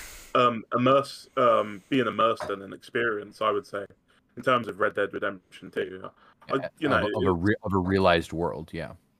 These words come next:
Speaker 1: Yeah, exactly. You just hear the birds chirping and, oh man, it's just, y-, you know, it's
Speaker 2: The
Speaker 1: sort of like,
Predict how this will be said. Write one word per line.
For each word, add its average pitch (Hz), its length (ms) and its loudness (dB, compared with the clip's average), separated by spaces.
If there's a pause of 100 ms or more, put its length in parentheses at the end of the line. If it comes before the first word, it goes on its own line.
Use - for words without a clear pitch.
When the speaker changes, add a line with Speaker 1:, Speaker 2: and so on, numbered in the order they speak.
Speaker 1:
Yeah, 117 460 2
exactly. 101 460 -2
You 104 120 -12
just - 280 -20
hear 117 160 -2
the 98 120 -8
birds 110 520 -2
chirping 104 720 -2
and, 90 220 -12 (880)
oh 110 260 0
man, 101 340 -2
it's - 240 -12
just, 113 420 -6
y-, - 80 -18 (100)
you 160 280 -4
know, 175 100 4 (100)
it's - 20 2
Speaker 2:
The 113 120 0
Speaker 1:
sort 160 160 4
of 123 80 0
like, 123 200 2